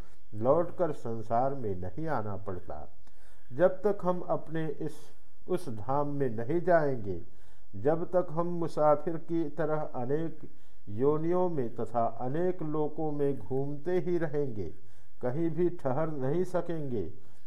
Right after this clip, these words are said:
यदि हम ऊंचे से ऊंचे ब्रह्मलोक में भी चले जाएं,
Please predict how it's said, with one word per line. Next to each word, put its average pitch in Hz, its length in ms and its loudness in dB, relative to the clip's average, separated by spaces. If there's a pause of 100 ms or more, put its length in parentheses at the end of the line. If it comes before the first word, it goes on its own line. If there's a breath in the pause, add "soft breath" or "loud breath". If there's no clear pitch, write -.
(120)
यदि 123 300 2
हम 131 300 0
ऊंचे 160 400 2
से 143 360 2
ऊंचे 139 380 0
ब्रह्मलोक 156 800 2
में 170 240 2
भी 156 160 0
चले 151 400 2
जाएं, 107 320 0